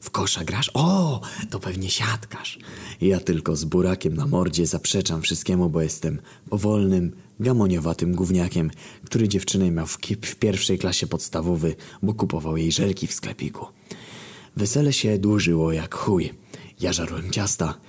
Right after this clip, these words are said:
ojciec siedział z Januszami, czasami tańczył z mamą. Ogólnie udawał, że wcale nie jesteśmy tacy bogaci.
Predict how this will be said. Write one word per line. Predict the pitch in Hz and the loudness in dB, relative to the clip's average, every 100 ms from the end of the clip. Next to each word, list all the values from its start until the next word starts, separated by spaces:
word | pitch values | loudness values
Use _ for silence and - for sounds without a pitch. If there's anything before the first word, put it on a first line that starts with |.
| - - - | -20 -20 -2
ojciec | 110 110 101 - | 0 2 0 0
siedział | - 85 82 | 0 2 0
z | 78 | 0
Januszami, | 78 82 - 98 92 82 - - - | -2 -2 0 2 2 0 -4 -20 -8
czasami | - 107 98 87 | -2 0 0 0
tańczył | 85 87 - | 0 0 2
z | 87 | 2
mamą. | 92 90 87 78 - - - | 2 2 2 0 -4 -20 -6
Ogólnie | 113 117 107 104 | 0 4 4 4
udawał, | 104 104 92 95 | 2 2 4 2
że | 87 | 2
wcale | - 92 87 | 0 0 2
nie | 87 | 2
jesteśmy | 85 - 92 110 | 2 0 0 0
tacy | 101 110 92 | 0 -2 2
bogaci. | 95 95 92 - | 4 2 2 -2